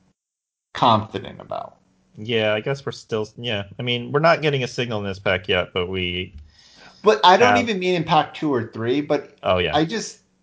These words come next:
Speaker 1: hope
Speaker 2: Like, we're gonna play some Justice, probably? Yeah, I guess that's
Speaker 1: Yeah.
Speaker 2: fair. Yeah.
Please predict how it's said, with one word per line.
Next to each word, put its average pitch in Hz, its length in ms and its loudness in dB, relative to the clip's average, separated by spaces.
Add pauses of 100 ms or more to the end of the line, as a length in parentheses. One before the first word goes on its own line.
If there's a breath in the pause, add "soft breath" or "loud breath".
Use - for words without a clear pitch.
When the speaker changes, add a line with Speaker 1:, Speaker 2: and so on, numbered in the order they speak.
(160)
Speaker 1:
hope 165 200 0
Speaker 2:
Like, 208 220 0
we're 113 80 -2
gonna 123 220 2
play 98 320 -2
some 95 240 -6
Justice, 98 440 -4
probably? 123 500 -2
Yeah, 92 280 -4 (100)
I 185 200 -6
guess 139 160 -6
that's 127 160 0
Speaker 1:
Yeah. - 40 -14 (100)
Speaker 2:
fair. - 20 -12 (520)
Yeah. 82 160 -6